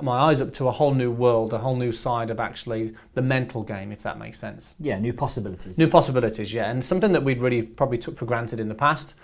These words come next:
Speaker 1: um, but we implemented straight away to our coaching, um, and also to our golf straight away as well, which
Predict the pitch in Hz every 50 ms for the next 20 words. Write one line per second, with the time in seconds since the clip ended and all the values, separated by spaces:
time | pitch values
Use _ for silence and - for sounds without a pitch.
0 | - - - - _ - 117 117 117 117 117 120 117 117 117 - _ _ - _
1 | - 139 135 131 139 139 139 151 147 151 143 - 135 127 120 117 - - 117 -
2 | - - 139 135 135 131 127 123 120 117 117 - 120 113 107 110 - - 147 139
3 | 135 139 - 165 165 180 190 180 - - - - - - - - 131 117 117 117
4 | 113 113 117 120 120 - - 135 147 165 196 214 214 - 190 156 151 - 151 143
5 | 131 127 120 143 160 143 139 - - - 131 113 113 113 110 110 107 110 107 120
6 | 131 120 110 110 107 - - -